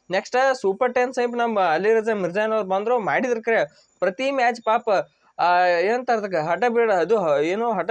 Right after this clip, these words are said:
ಬಿಡದ ಭಗೀರಥನ ಹೊರತು ಪ್ರತಿ ಮ್ಯಾಚ್ ಪಾಪ, ಆ, ಅದು ಯಾರೋ ಅಲಿ ರಜಾ ಮಿರ್ಜಾನ್ ಬಿಡ್ಲಾರ್ದ ಆಡ್ಲತ್ತಾರೆ, ಅವ್ರ ಸಪೋರ್ಟೇ ಇಲ್ಲ. ನಿನ್ನೆ ನಮ್ಮ ಗಣೇಶ್ ಅವ್ರು ಫುಲ್ ಎಲ್ಲ ಹೊಗಳಿದ್ರು. ಏನ್ ಗಣೇಶ್ ಅವರು ಒಟ್ಟ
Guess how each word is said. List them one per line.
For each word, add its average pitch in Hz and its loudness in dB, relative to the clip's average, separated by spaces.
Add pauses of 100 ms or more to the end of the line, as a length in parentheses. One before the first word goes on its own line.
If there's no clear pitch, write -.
ಬಿಡದ 220 -2
ಭಗೀರಥನ 214 -2
ಹೊರತು 220 -2
ಪ್ರತಿ 208 -6
ಮ್ಯಾಚ್ 269 0
ಪಾಪ, 220 0 (520)
ಆ, 147 0 (280)
ಅದು 147 0
ಯಾರೋ 208 2
ಅಲಿ 190 2
ರಜಾ 240 0
ಮಿರ್ಜಾನ್ 214 -2
ಬಿಡ್ಲಾರ್ದ 233 -2
ಆಡ್ಲತ್ತಾರೆ, 247 0
ಅವ್ರ 254 2
ಸಪೋರ್ಟೇ 247 0
ಇಲ್ಲ. 247 0 (520)
ನಿನ್ನೆ 262 0
ನಮ್ಮ 247 -2
ಗಣೇಶ್ 196 -2
ಅವ್ರು 240 0
ಫುಲ್ 220 -2
ಎಲ್ಲ 180 2
ಹೊಗಳಿದ್ರು. 190 0 (640)
ಏನ್ 226 0 (800)
ಗಣೇಶ್ 202 0
ಅವರು 226 2
ಒಟ್ಟ 160 -2